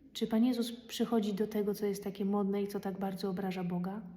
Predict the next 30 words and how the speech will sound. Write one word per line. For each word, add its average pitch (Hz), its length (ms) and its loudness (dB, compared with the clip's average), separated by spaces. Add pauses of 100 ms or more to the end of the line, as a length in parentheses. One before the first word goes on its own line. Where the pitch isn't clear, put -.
(1000)
Czy 220 120 -2
raczej 202 260 0
Pan 196 180 0
Jezus 180 220 -2
przychodzi 185 340 -4
do 185 100 -2
takiej 190 360 -6 (320)
Helenki 190 420 -2
Faustynki, 185 580 -4
która 185 220 -6
jest 180 180 -2
biedna, 240 380 -2
pobożna, 190 640 -4 (560)
e, 185 360 -6
z 180 80 -4
rodziny, 196 440 2
gdzie 185 220 -2
jest 185 140 2
dziesięcioro 190 520 -2
dzieci, 202 520 -2 (840)
mm, 190 300 0
gdzie 185 220 0
jest 180 140 -2
wrażliwość 208 640 -2
na 196 100 -2
drugiego 190 360 -2
człowieka, 208 500 -4
gdzie 180 180 -4
jest 180 160 -6
pracowitość, 208 840 -6